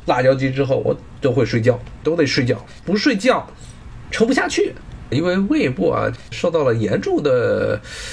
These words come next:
创伤，它这一大堆的香料啊也不太好消化，所以咔叽就进胃里去了，怎么样这胃都非常难受，然后就到肠子那儿也是很无法消化这么一个东西。我之前种菜的时候，种菜之前就是吃了不干净的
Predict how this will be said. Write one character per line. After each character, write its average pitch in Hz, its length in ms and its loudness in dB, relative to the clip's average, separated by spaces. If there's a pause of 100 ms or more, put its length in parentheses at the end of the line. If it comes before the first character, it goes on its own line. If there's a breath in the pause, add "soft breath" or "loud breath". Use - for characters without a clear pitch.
(260 loud breath)
创 277 300 0
伤， 117 260 2
它 107 120 2
这 214 100 -2
一 202 140 2
大 - 180 -8
堆 277 100 2
的 392 160 6
香 359 240 -2
料 349 200 2
啊 220 180 0
也 107 80 4
不 - 100 0
太 349 100 0
好 277 180 2
消 330 240 0
化， 330 160 -2
所 180 100 2
以 247 120 0
咔 - 240 -2
叽 427 220 0
就 339 80 2
进 151 280 2
胃 156 100 4
里 110 160 0
去 101 160 -2
了， 95 160 -4 (180 loud breath)
怎 107 160 -2
么 127 120 4
样 349 160 0
这 165 140 6
胃 185 340 2
都 143 240 2
非 156 200 -2
常 139 200 0
难 104 120 2
受， 110 160 2
然 113 120 0
后 - 40 -2
就 147 80 0
到 139 280 0
肠 117 280 -4
子 185 140 0
那 175 60 2
儿 - 100 -2 (400 loud breath)
也 135 240 4
是 147 320 0
很 117 100 0
无 120 120 0
法 196 200 -2
消 208 220 0
化 - 340 -6 (140)
这 294 80 -2
么 339 100 2
一 113 60 2
个 104 100 0
东 101 220 -2
西。 - 160 -8 (540)
我 127 160 2
之 165 160 0
前 160 160 4
种 170 200 2
菜 120 180 2
的 110 100 2
时 110 80 -4
候， 110 160 2 (160)
种 170 160 2
菜 117 160 0
之 131 140 0
前 117 340 0 (200)
就 160 200 4
是 123 60 -4
吃 160 220 0
了 131 260 2
不 117 180 -6
干 143 320 2
净 131 160 2
的 110 160 2